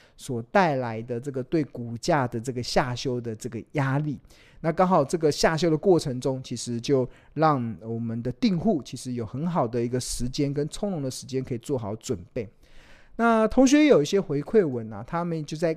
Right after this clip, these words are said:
怎么去看待这个猎杀红色十月的这个过程啊。这其实有个同学，他们其实内心的感受也让他们在价值投资的信心是越来越强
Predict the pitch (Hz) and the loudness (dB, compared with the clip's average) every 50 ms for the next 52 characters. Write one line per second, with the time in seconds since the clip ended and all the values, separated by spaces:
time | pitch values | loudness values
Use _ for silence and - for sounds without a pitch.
0 | 165 _ _ - 127 127 123 - - 160 - - 175 156 156 156 143 151 147 135 | -4 _ _ -8 -8 -6 -6 -8 -10 -12 -10 -10 -8 -6 -6 -6 -6 -6 -6 -6
1 | 135 135 156 147 135 - 156 143 143 - 135 120 123 - - 143 127 120 - - | -4 -2 0 -2 0 -2 -2 -4 -4 -4 -4 -6 -4 -2 0 0 0 0 -2 -4
2 | - - 107 110 123 143 135 120 113 120 123 - - 156 135 120 - - - 98 | -4 -4 -4 0 2 2 2 2 0 -2 -4 0 2 2 2 2 0 -4 -8 -8
3 | 104 104 101 107 - - 151 151 - - 139 123 - 131 123 123 123 135 - 156 | -10 -12 -14 -10 -4 -2 -2 -2 -2 -6 -8 -8 -6 -6 -4 -2 -2 -2 -2 -2
4 | 151 160 - - 170 160 147 175 175 175 170 151 143 - - - - _ - - | -4 -2 0 2 2 2 2 -2 -4 -2 -4 -6 -8 -10 -16 -20 -20 _ -8 -6
5 | 190 185 233 302 277 214 - 233 220 202 180 - 131 110 110 107 - - 156 135 | -4 0 2 2 2 2 2 2 2 0 0 0 -2 -4 -4 -6 -2 0 0 0
6 | 123 113 107 139 160 143 156 160 143 139 131 - 156 143 131 - - - 220 165 | 0 -2 -2 -2 -2 -2 -2 -2 -4 -4 -2 -2 -2 -2 -2 -2 0 0 2 2
7 | 147 - - 131 - - - 131 135 147 135 131 - - - 156 139 135 135 135 | 0 -2 -4 -6 -4 -4 -4 -2 2 2 2 2 0 -2 -2 -2 -2 -2 -4 -6
8 | 156 170 196 156 131 120 113 120 131 135 123 117 - - - | 0 6 6 6 6 6 2 0 0 -2 -2 -2 -4 -6 -6